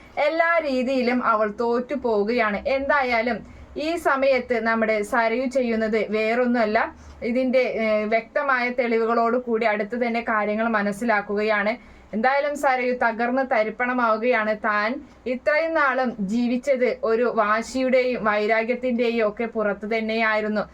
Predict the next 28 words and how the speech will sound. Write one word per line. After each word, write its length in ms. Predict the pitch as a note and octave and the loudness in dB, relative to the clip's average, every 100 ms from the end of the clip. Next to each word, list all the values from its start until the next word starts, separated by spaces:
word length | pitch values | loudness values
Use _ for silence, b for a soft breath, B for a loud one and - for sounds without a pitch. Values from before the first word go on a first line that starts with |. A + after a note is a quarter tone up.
| B - A3+ | B -6 -2
തന്റെ 200 | A#3+ C#4 | 2 2
മനുവേട്ടൻ 560 | C#4+ C#4+ C#4+ C#4 C#4+ | 2 2 4 4 2
എന്ന് 180 | C#4+ C4+ | 2 2
പറയുന്നത് 480 | C4 B3+ A#3+ A#3+ A#3+ | 2 0 0 0 0
ഒരു 100 | A#3+ | 0
അഹങ്കാര 560 | A#3 B3 B3 B3 B3 C4 | 0 0 0 0 0 0
സ്വത്ത് 440 | C4+ A3+ B3+ B3+ | -2 -2 -2 -2
തന്നെയായിരുന്നു. 580 | A#3+ A#3+ B3 A#3 G#3 G#3 | 0 0 2 2 0 0
അതാണിപ്പോ 600 | G3 G#3 A3+ A#3+ B3 B3+ | 0 2 0 0 -2 -2
നഷ്ടപ്പെട്ടിരിക്കുന്നത്. 1040 | A#3 A3 A#3 A3+ A3+ A#3+ A3 A3 G#3 F#3+ B B B | 0 -2 -6 -4 -4 -2 -2 -2 0 0 B B B
ഒരു 140 | A#3 | -2
കൊള്ളരുതാത്തവനെയാണ് 1120 | C4+ C4+ C4 C#4 C#4 C#4 C#4 C#4+ D4+ D4+ C4+ C4 | 2 2 4 2 2 0 2 0 0 0 0 0
താൻ 180 | B3+ B3+ | 0 0
വിവാഹം 500 | C4 B3 A#3+ B3 C4+ | 0 0 0 0 -2
കഴിച്ചത്. 480 | C4 A#3 A#3 A#3+ A3 A3 | -2 -2 -4 -4 -2 -2
തന്റെ 220 | G#3+ A#3 | -2 -4
കുഞ്ഞിന്റെ 440 | A#3 B3+ B3 A#3+ B3+ | -2 0 0 2 0
അച്ഛൻ, 520 | G#3 G#3+ - B3 F#3 B B B | 0 -4 -2 -4 -4 B B B
ആ 120 | - B3+ C4+ B3 | 0 2 2 0
അച്ഛൻ 360 | B3 - C#4+ | -2 -2 0
എന്ന് 160 | C#4+ D4 C#4+ | 2 2 2
പറയാൻ 400 | C4 B3+ C4 C4 | 2 2 0 2
പോലും 220 | C4 A#3+ | 2 2
അയാൾക്ക് 300 | A#3+ A#3 C4+ | 0 -2 -2
യോഗ്യതയില്ല 680 | B3 A#3 A#3 B3 C4+ B3 A#3 | 0 0 -2 2 2 2 0
എന്ന് 140 | A#3 | 2
അവൾ 180 | A3 G#3+ | 0 0
തിരിച്ചറിയുകയും 920 | A#3 G#3 G3+ B3+ A#3 A3+ G#3+ G#3+ | -2 -2 0 0 0 0 0 0